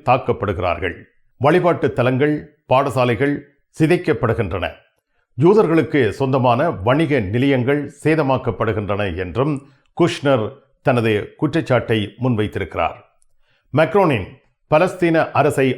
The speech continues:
அங்கீகரிக்கும் முடிவு ஹமாஸுக்கு துணிச்சலூட்டும், வன்முறையை அதிகரிக்கும், பிரான்சில் யூதர்களின் வாழ்க்கையை ஆபத்தில்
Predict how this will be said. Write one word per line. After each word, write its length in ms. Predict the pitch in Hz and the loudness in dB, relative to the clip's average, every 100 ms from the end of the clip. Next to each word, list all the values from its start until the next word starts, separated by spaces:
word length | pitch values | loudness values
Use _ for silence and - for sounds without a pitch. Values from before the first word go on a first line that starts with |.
| - | -2
அங்கீகரிக்கும் 580 | 139 139 139 120 120 98 | -2 0 0 0 -2 -2
முடிவு 300 | 113 120 170 170 - _ _ | -2 0 0 -2 -10 _ _
ஹமாஸுக்கு 680 | 143 143 202 196 170 - 131 85 - _ _ | 0 2 2 2 -2 0 0 0 -6 _ _
துணிச்சலூட்டும், 720 | 151 170 - 117 110 - 92 90 - _ _ _ _ - | 0 0 0 0 0 -2 -6 -8 -16 _ _ _ _ 0
வன்முறையை 540 | 127 196 202 151 139 131 - - - | 0 2 0 2 0 -2 -6 -6 -2
அதிகரிக்கும், 560 | 135 127 110 - 90 76 - _ _ _ _ - | 0 0 -2 -2 -8 -10 -18 _ _ _ _ 0
பிரான்சில் 440 | 151 156 127 170 170 - 113 | 2 2 2 -2 -2 -6 0
யூதர்களின் 560 | 151 156 - 135 123 92 92 | 2 2 2 2 2 -2 0
வாழ்க்கையை 500 | 127 139 - 123 127 127 - _ - 110 | 0 0 0 0 0 -2 -8 _ -2 2
ஆபத்தில் 460 | 156 165 - 147 | 2 0 -2 -2